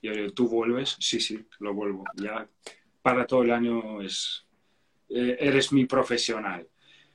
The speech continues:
Y entonces ya es cuando ponen precio. Ven el precio ya cuando ven completo, ven cambios en su cuerpo, ven lo que hacen y ya lo que entienden,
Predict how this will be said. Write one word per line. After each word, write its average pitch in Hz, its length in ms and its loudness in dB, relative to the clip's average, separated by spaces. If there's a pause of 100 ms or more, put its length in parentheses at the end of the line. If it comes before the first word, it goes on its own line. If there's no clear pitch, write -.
(160)
Y 113 60 -6
entonces 120 300 0
ya 131 120 6
es - 100 8
cuando 120 340 0
ponen 110 260 -2
precio. 107 300 -8
Ven 127 180 4
el 127 140 0
precio 131 300 2
ya 113 140 2
cuando 107 340 -6
ven 107 200 -6
completo, 120 520 0
ven 104 160 -6
cambios 110 440 -6
en 104 80 -16
su - 220 -10
cuerpo, 123 400 0
ven 120 240 0
lo 120 140 2
que 120 120 -2
hacen 135 340 0
y 123 140 4
ya 123 160 4
lo 127 140 2
que 143 160 0
entienden, 113 680 -2